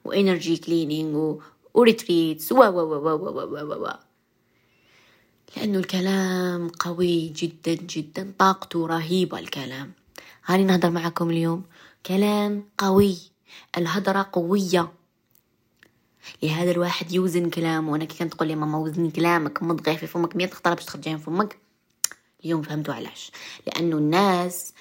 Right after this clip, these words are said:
ستمسك هذه الكلمة وتديرها اتجاهك. لهذا، لهذا يا عزيزتي،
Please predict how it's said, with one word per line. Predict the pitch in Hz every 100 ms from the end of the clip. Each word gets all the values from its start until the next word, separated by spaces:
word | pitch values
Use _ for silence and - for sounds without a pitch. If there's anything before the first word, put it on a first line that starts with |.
| - _
ستمسك | - - 196 190 180 160
هذه | 156 190 185 156
الكلمة | 156 165 190 175 165 165 - - _
وتديرها | 160 156 160 165 170 165 160 170 180 -
اتجاهك. | 151 160 151 175 175 147 - - _ _ -
لهذا، | 180 180 262 208 165 185 - _ -
لهذا | 156 160 254 220 175
يا | 160
عزيزتي، | 147 151 185 170 151 147 147